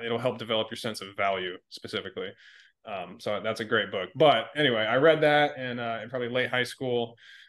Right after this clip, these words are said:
Um, and then, you know, that was a, that was a, that was a perfect marriage to me in, in my aspirations of, you know, I need to have control of my time as early as I possibly can.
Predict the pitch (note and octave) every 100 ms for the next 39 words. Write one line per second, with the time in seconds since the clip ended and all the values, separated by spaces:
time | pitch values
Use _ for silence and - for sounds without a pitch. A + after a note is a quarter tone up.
0 | _ A#2+ G#2+ G2 G2 G2 A2 _ _ -
1 | G2+ F#2+ F#2+ G#2+ G2+ G#2+ G#2+ A2 A#2+ B2
2 | A2 A2 B2 B2 A2+ D#3 C#3+ C3 C3 C3+
3 | B2+ A#2+ - B2 B2 A#2+ A2+ A2 A2+ A2
4 | G#2+ G#2+ G#2+ G#2 A2+ G#2+ A2 G#2 G2 G2
5 | F#2 F#2+ G2 G#2+ G2+ F#2+ G2+ - A2+ A#2
6 | G#2+ F#2+ G2 A2 G#2 G2+ G#2 A2+ G2+ G2
7 | F#2+ G#2+ G#2+ G#2 G#2 A2+ G2+